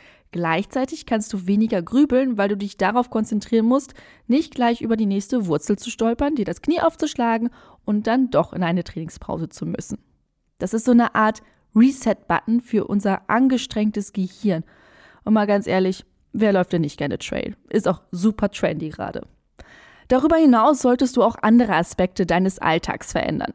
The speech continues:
Schauen, welche Stellschrauben du noch drehen kannst, um den Stress zu reduzieren und dieses Grübeln auszuschalten.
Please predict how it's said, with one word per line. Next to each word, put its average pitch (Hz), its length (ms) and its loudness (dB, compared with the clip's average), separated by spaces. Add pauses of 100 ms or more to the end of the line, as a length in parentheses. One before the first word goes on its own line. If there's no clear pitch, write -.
Schauen, 208 440 0
welche 208 220 0
Stellschrauben 240 760 0
du 240 100 0
noch 233 160 2
drehen 233 360 0
kannst, 220 300 -2 (300)
um 226 160 4
den 233 160 4
Stress - 420 -6
zu 214 120 -2
reduzieren 196 720 -4 (220)
und 196 180 0
dieses 196 320 -4 (100)
Grübeln 202 460 0
auszuschalten. - 840 -8